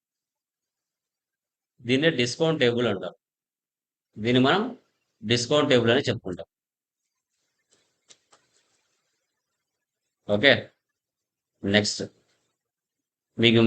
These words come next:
నా మాన్యువల్‌గా ఇక్కడ ఇచ్చి ఉంటారు. తర్వాత date of birth calculation. మనం పుట్టినప్పటి నుంచి ఇప్పటి వరకు ఎన్ని రోజులు బతికాము అనేది కనుక్కోవాలి.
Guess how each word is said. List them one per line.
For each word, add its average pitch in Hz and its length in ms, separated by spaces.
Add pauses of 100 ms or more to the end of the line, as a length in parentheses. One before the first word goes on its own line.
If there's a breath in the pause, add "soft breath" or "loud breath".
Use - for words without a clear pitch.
నా 113 180
మాన్యువల్‌గా 135 400
ఇక్కడ 110 140
ఇచ్చి 107 160
ఉంటారు. 90 240 (1000)
తర్వాత 123 340 (1600)
date 135 260
of 156 100
birth 143 180
calculation. 107 500 (580)
మనం 131 340
పుట్టినప్పటి 147 560
నుంచి 127 280 (760)
ఇప్పటి 110 260
వరకు 123 300
ఎన్ని 123 260
రోజులు 139 280
బతికాము 110 480 (440)
అనేది 120 240
కనుక్కోవాలి. 95 420